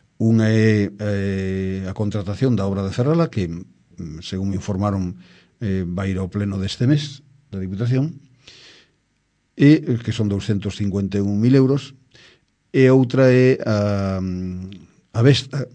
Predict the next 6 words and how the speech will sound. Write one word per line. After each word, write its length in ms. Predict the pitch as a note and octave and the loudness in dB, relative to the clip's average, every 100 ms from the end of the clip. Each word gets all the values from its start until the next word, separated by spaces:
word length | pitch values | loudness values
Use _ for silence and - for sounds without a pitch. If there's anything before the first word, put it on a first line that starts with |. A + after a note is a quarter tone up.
| _ - | _ -12
que 140 | - | -8
xa 100 | - | -6
está, 400 | G2+ - A#2+ F2 - - _ - | -4 2 2 2 -6 -20 _ -4
eh, 420 | F#2+ F#2 F#2 F#2 F#2+ - _ _ _ G#2+ F#2+ F2+ F#2+ | -2 0 0 -2 -8 -16 _ _ _ -8 -6 -6 -6
aprobado 480 | - G#2+ A#2+ A2+ G2 | -4 2 4 4 6
todo, 560 | C3 C3+ C3 C3 C3 | 6 8 8 6 4